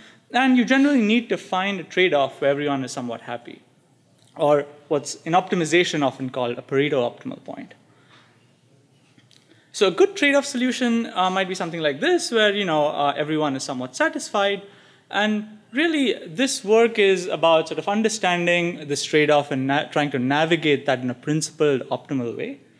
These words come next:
uh, using ranking. Um, now, uh, just to tell you a little bit more about why there is a trade-off, um, uh, the root reason is that there is a positional effect. So consider hypothetically, uh,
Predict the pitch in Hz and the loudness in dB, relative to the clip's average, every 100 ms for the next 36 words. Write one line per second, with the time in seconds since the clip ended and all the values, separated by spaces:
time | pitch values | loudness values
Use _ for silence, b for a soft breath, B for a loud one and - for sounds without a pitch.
0 | b b b - 135 120 - 139 123 110 | b b b -4 -4 -4 -6 -6 -6 -10
1 | 113 135 262 330 - _ _ b b b | -10 -8 -8 -8 -14 _ _ b b b
2 | b b - 208 226 233 226 - _ 214 | b b -2 0 2 0 -4 -10 _ -2
3 | 233 240 233 226 - - 190 208 208 359 | 2 4 4 0 -10 -4 2 2 2 -2
4 | 277 269 247 233 233 220 185 190 202 190 | 0 0 2 2 2 2 2 4 2 4
5 | 170 127 127 185 220 160 120 120 - - | 0 0 0 2 2 0 -2 -4 -12 -10
6 | 123 135 302 - - b b - 185 185 | -8 -6 -8 -10 -20 b b -2 2 4
7 | 190 185 - - 214 196 180 175 156 170 | 2 0 -10 -16 -8 -2 0 0 4 2
8 | 165 175 339 339 254 247 240 208 180 165 | 2 0 0 2 2 4 4 2 2 2
9 | 165 160 160 127 151 - 127 123 - - | 2 2 -2 -2 -2 -2 -4 -6 -12 -16
10 | _ b b b - 226 233 392 392 330 | _ b b b -4 0 2 4 4 4
11 | 226 214 208 208 196 190 190 175 165 151 | 2 0 0 0 0 0 2 4 6 4
12 | - 151 143 | 2 4 4